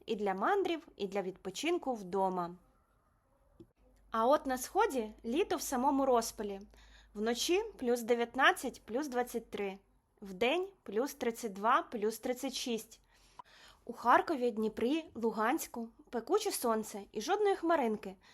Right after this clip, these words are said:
Тут не до активностей. Ховайтесь у затінок і не забувайте про воду. Для Одещини, Миколаївщини та Херсонщини буде справжня курортна погода.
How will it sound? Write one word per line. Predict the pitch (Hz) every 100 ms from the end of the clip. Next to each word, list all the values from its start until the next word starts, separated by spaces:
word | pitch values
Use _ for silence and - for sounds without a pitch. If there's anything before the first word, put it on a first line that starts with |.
| - -
Тут | 359 392
не | 392
до | 381
активностей. | 392 - 269 226 214 - 190 190 _ _
Ховайтесь | - 208 208 302 277 -
у | 208
затінок | 220 359 - 240 202 -
і | 214
не | 202
забувайте | 196 185 190 220 226 -
про | 226 220
воду. | 208 202 196 185 185 - _ _ _ _ _ _ _ _ - - _ _ -
Для | 214 254 285
Одещини, | 240 226 311 - - 254 240
Миколаївщини | 233 226 220 269 269 240 - 220
та | 220
Херсонщини | 214 - - 302 381 392 - 233 214 - _
буде | 214 220 226
справжня | - - 302 359 302 302
курортна | 285 277 285 285
погода. | 269 277 254 226 190 196